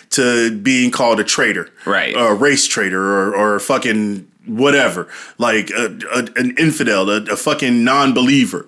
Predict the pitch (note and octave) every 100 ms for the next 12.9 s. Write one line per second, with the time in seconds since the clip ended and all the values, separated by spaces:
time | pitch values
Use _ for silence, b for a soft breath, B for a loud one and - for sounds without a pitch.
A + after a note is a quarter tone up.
0 | - G#2 - B2 A#2+ G2+ D3 D3+ E3+ C3+
1 | C#3 C3+ D3 B2+ A#2+ - E3 B3+ A#3 G3+
2 | G3 A3+ - G3+ E3+ F3 F#3+ C#3 A2 G#2+
3 | B B B D3+ F3 F#3 - C3+ F#3 A3+
4 | F#3 - E3 G3+ G3+ F3+ A3 A3+ G#3 F3
5 | D#3 F#3 - D3 C#3+ F3 D3 C#3 D3+ B2+
6 | - D3 - D#3 C3 A#2+ B2 B2 G#2+ C3+
7 | F#2+ - - B B B B B B _
8 | C3 C#3 C3+ C#3 C3+ C3 B2+ B2+ C3+ C#3+
9 | B2 G#2 - - - C#3+ F3+ G3 E3+ -
10 | F#3+ E3 C#3+ - F#3+ - C3 E3 E3 D#3+
11 | C#3+ D#3+ E3 D3+ C#3 D3 C3+ A2 A#2+ B2
12 | D3+ E3+ D#3 C#3 B2+ A#2+ B2+ F2 -